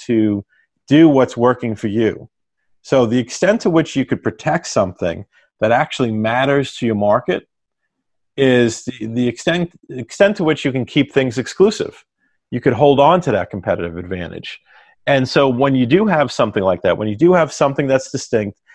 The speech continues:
something that's making a difference to the market, in other words, your competitors want to do the same thing and your customers want to make sure that whatever they buy includes that feature. If you could protect that, then you should.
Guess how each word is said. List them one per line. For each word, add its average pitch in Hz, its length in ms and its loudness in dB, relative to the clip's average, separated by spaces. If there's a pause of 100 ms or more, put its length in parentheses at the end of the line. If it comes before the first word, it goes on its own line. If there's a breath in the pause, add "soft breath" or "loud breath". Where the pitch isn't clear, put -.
(160 soft breath)
something 135 360 -2
that's 123 200 -2
making 127 300 -4
a 107 40 -4
difference 139 600 -2
to 135 80 -6
the 131 80 0
market, 113 480 0 (160)
in 117 100 -2
other 113 140 2
words, 107 280 2
your 110 80 0
competitors 120 760 0 (300 soft breath)
want 117 300 2
to 120 80 -4
do 120 140 2
the 113 80 0
same 120 300 -2
thing 120 340 0
and 107 140 -2
your 104 120 -2
customers 123 600 -4
want 117 240 2
to 117 40 -2
make 117 220 -2
sure 120 240 2
that 107 180 2
whatever 113 300 0
they 110 100 0
buy 110 400 4 (320 soft breath)
includes 143 480 0
that - 180 2
feature. - 400 -12 (380 soft breath)
If 117 120 -6
you 170 100 2
could 180 140 0
protect 147 440 -2
that, 165 220 2 (360)
then 120 180 0
you 107 100 -2
should. - 340 -4